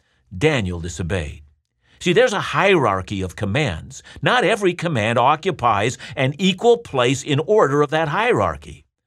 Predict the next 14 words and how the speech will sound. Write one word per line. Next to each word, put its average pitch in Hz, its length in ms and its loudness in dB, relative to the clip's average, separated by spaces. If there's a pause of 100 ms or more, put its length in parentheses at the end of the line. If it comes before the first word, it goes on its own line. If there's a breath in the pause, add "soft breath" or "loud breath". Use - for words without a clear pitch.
(280 soft breath)
The - 80 -2
commands 180 420 2
of 120 100 -2
God 123 300 4
in 156 160 -2
which 151 240 0 (180 loud breath)
our 135 180 4
loyalty 196 640 2
and 123 140 0
obedience 190 520 0
to 139 100 -2
him 123 200 -2
are 104 120 0
demanded, 139 640 0